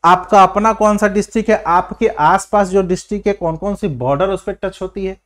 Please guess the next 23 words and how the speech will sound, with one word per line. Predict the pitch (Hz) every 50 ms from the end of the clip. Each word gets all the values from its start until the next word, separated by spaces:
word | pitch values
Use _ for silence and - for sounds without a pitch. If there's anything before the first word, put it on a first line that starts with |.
| _ _ _ _ _ _ _ _ -
अगर | 156 165 233 247
ये | 240 214 220 220
सब | 220 226 208 -
पढ़ने | 202 185 190 196 202 196
की | 202 196
आपको | 185 175 180 180 180
आदत | 185 165 156 156 165 165 - -
आ | 156 151
गई | 147 156 175 214 220
तो | 214 _ _ _ _ - 190
समझिएगा | 170 - 160 156 160 165 180 185 185 175
कि | 180 - 214
आपका | - 165 165 - - -
बहुत | 233 185 - 175 - - 220 220 226 -
ही | 240 -
अच्छे | - 175 - - 202 185
तरीके | - 165 151 156 151 - 185 175
से | 175 - 202 240 262 - _ _ _ _ _ _ _ _ _ _ _ -
कमांड | - 156 156 156 165 175 170
हो | 143 156 156
जाएगा | 143 156 160 165 208 233
मैप | 208 156 135 120 101 - - _
पे। | _